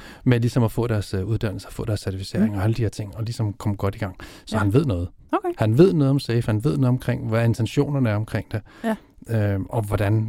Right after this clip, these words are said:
Speaker 1: man ligesom skal gøre det rigtigt, hvis man skal
Speaker 2: Mhm.
Speaker 1: følge SAFE.
Speaker 2: Spændende.
Speaker 1: Ja. Er der, er der noget, du tænker, vi ligesom, vi skal dykke ned i?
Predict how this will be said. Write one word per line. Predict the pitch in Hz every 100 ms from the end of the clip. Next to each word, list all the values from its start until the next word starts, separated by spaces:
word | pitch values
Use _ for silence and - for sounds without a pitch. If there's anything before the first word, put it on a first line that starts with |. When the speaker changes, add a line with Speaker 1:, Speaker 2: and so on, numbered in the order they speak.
| 113
Speaker 1:
man | 117 107
ligesom | 117 120 107
skal | - 107
gøre | 90
det | 92 101 110
rigtigt, | - 117
hvis | 110 95
man | 107
skal | 95 95
Speaker 2:
Mhm. |
Speaker 1:
følge | 98 92
SAFE. | 90 82 - - - - - - - - - - - -
Speaker 2:
Spændende. | - 165 143 202 - -
Speaker 1:
Ja. | 98 - - - -
Er | 131
der, | 120
er | 120
der |
noget, | 117 139
du | 143
tænker, | 127 139 127
vi |
ligesom, | 110 120 127 110 107 -
vi | 139
skal | - 120 113 -
dykke | 101
ned | 101 98
i? | 90